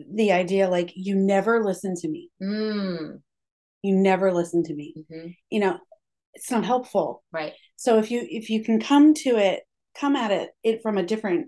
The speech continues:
Speaker 1: angle, you know,
Speaker 2: Mm-hmm.
Speaker 1: "I'm noticing, or I feel when I," let's
Speaker 2: Mm.
Speaker 1: go back to this.
Speaker 2: Use I.
Speaker 1: "When I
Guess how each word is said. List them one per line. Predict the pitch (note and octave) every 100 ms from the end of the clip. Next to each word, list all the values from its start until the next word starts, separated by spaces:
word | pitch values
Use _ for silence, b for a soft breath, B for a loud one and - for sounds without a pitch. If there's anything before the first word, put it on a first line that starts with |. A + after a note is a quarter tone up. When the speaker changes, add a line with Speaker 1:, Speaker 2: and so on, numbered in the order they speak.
| _
Speaker 1:
angle, | A3+ A#3+ A3+ D#3 D#3 F3+
you | G3
know, | F3
Speaker 2:
Mm-hmm. | F3 A3+ B B B B _ _
Speaker 1:
"I'm | G3+ G#3
noticing, | G3+ G3+ A#3 A#3 C#4 C#4 C#4 -
or | G#3
I | G3+
feel | G3 - - C#4 D4 C#4 -
when | G#3+ A#3 C4+ F#4 F4
I," | A#3 F3 E3 E3+ - _ _ _
let's | F#3+ E3
Speaker 2:
Mm. | A#3
Speaker 1:
go |
back | A#3 A#3
to | A3
this. | A3+ F#3 G#3+
Speaker 2:
Use | G3+ -
I. | G3 F3 D#3+ D#3+ _ -
Speaker 1:
"When | A3 A#3 C4 E4+ G4 -
I | A#3+ A#3+ F#3 D#3+ F3